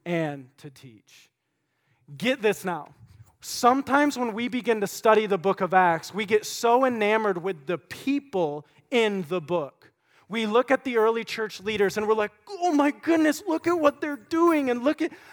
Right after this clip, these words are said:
how awesome and look at their heroes." And let, yes, we should rightfully hold them up as pioneers of our faith, but don't miss this. The hero of the book of Acts aren't the apostles themselves.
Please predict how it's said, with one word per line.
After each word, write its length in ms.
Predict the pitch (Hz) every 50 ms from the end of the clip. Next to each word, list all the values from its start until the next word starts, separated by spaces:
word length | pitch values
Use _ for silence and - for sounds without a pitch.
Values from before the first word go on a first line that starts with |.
| - -
how 280 | 254 247 302 320 339
awesome 460 | 415 - 294 311 320 - - 294 285
and 120 | 269 254 247
look 180 | 285 302 -
at 140 | 294 269 -
their 180 | - 269 269 269
heroes." 640 | - - - 262 311 320 311 277 240 220 196 185 -
And 220 | 233 196 196 190
let, 200 | 226 220 202 - - - - -
yes, 220 | 196 233 202 - - _ _ -
we 100 | 226 214
should 440 | - 254 233 180 170 147 170 165
rightfully 680 | 175 208 208 247 285 302 294 - - - 240 233 226 214
hold 340 | 196 - 208 226 240 226 180
them 200 | 220 208 202 208
up 200 | 208 196 - -
as 140 | 180 170 -
pioneers 760 | - - - 233 233 247 254 247 233 214 202 202 202 -
of 100 | 202 190
our 120 | 185 190 165
faith, 240 | - 214 196 165 - _ - _ _
but 300 | - 214 185 170 156 _
don't 420 | - 240 233 240 233 233 220 226 -
miss 420 | 180 175 185 208 233 220 - - -
this. 440 | - 196 170 143 139 - _ _ _ _ _ _ _ -
The 180 | - 170 202 196
hero 640 | 175 151 143 - 214 226 233 240 247 247 247 240 247
of 440 | - - 226 220 208 202 180 160 156
the 100 | 185 202
book 340 | 165 147 196 196 190 - -
of 160 | 185 170 156 - -
Acts 380 | 190 190 185 180 180 - - - _ -
aren't 280 | 190 185 196 208 - -
the 120 | 180 185
apostles 720 | 170 160 - - - - 180 180 175 - - 170 165 143 131
themselves. 920 | 139 151 143 131 - - - 165 156 143 131 117 113 _ - - - _